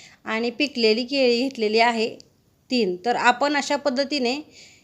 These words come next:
हे सगळं साहित्य घेतलेलं आहे. तर आपल्याला हे जे गव्हाचं पीठ आहे त्याला तूप टाकून तव्यामध्ये छान असं खरपूस भाजून घ्यायचं आहे,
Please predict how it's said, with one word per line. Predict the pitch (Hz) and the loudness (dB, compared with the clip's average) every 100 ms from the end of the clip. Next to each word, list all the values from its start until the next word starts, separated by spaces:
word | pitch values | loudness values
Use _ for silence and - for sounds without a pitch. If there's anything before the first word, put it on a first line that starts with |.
| _ _ _ _ _ _ - | _ _ _ _ _ _ -6
हे | 240 269 | 0 0
सगळं | 277 262 | 2 0
साहित्य | 262 277 240 247 | 2 2 2 2
घेतलेलं | 254 269 214 220 | 0 2 0 2
आहे. | 247 240 | 2 2
तर | 202 247 | 0 4
आपल्याला | 262 254 247 240 233 294 - - - - | 6 6 4 6 4 4 -6 -20 -20 -2
हे | 247 | 0
जे | 240 277 | 2 2
गव्हाचं | 240 233 240 247 | 4 6 6 4
पीठ | 262 277 254 | 0 0 4
आहे | 262 247 240 | 4 6 4
त्याला | 247 240 233 - - _ _ _ _ - | 4 6 4 2 -10 _ _ _ _ -6
तूप | 285 285 | -6 -4
टाकून | 254 233 233 247 294 277 | -2 -2 -2 -2 -2 0
तव्यामध्ये | 240 226 226 220 254 262 - | 2 2 2 2 0 -2 -6
छान | 226 233 | -6 -6
असं | 220 254 | -8 -8
खरपूस | - 247 - 226 220 | -6 -6 -6 -10 -2
भाजून | 240 208 220 | 0 0 0
घ्यायचं | 247 240 - | 0 -2 -2
आहे, | 214 196 202 | -4 -4 -6